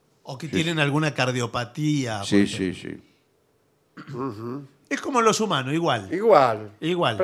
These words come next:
Speaker 2: Más,
Speaker 3: Prácticamente.
Speaker 2: con la, la única diferencia es que es más caro todo que lo que los humanos.
Speaker 1: Sí.
Speaker 2: O sea, hoy por hoy la, el alimento de los perros vale más caro que el alimento humano.
Speaker 1: Sí, sí, todo. Eh, <laughs> sí.
Speaker 3: Extracción de sal en, eh, Etiopía.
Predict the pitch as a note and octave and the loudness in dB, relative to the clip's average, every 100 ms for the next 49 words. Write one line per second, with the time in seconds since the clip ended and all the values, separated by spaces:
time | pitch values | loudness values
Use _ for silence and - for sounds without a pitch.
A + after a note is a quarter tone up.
0 | F3+ E3 E3+ D3+ E3 E3 E3 F3+ G3+ C4 | 8 8 8 4 4 6 6 6 6 6
1 | A#3 F#3+ G3+ B3 B3 G#3+ E3 D#3 - B2+ | 4 4 4 2 0 2 0 -2 0 2
2 | G#2+ G2+ F2+ G2 G2 F#2+ G2+ G2+ G#2 G2 | 2 0 0 0 0 0 0 -2 -4 -4
3 | G#2+ G#2 A2 G2+ E3+ D#3 G#2 - - - | -4 -2 -2 2 2 2 0 -4 -18 -12
4 | - D3 - C#3 B2 C#3 D#3 C#3+ D3 F3 | -4 -2 2 2 2 4 4 2 2 2
5 | D3+ C3 A#2 G#2+ A2 A2+ C#3+ D3+ C3 A#2 | 4 4 2 0 0 0 -2 0 -2 -2
6 | C3 D#3+ B2+ A#2 A2+ - B2 A2 G#2+ F#2+ | -2 0 0 0 -4 -4 -4 -2 -4 -4
7 | F#2+ G2 F#2 F2+ A2 C#3+ B2 B2+ A#2+ A#2+ | -4 -6 -6 -6 -4 -4 -4 -6 -6 -6
8 | G#2 G2 G2+ G2+ A2 G#2+ G#2 - - - | -6 -8 -8 -10 -12 -12 -12 -14 -12 -10
9 | - B2 F#2 - - _ _ _ - G3+ | -6 -6 -4 -6 -10 _ _ _ 2 2
10 | G3+ G3 G3 - C4 C4+ G#3+ G3+ A3 A3+ | 2 2 2 4 4 4 4 4 8 8
11 | A#3 - D3+ D3+ D3 C#3+ D3 C#3 - C3 | 8 4 0 0 -2 -2 -6 -6 -10 -2
12 | D#3+ D#3+ G#2 F2+ | -2 -2 -8 -14